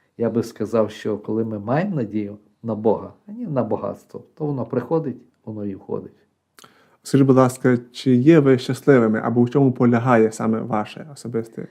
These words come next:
Speaker 2: щастя?
Speaker 1: Я скажу, що ці дванадцять років служіння людям в Європі, вони були самими тяжчими, е, роками моєї, е, мого життя. Але скажу, самими благословенними,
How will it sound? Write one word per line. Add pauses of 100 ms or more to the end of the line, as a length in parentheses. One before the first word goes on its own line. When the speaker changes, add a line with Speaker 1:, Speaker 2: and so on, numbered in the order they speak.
Speaker 2:
щастя? (1800)
Speaker 1:
Я
скажу,
що (100)
ці
дванадцять
років
служіння
людям
в
Європі,
вони
були
самими
тяжчими,
е, (600)
роками
моєї,
е, (680)
мого
життя. (420)
Але
скажу,
самими
благословенними,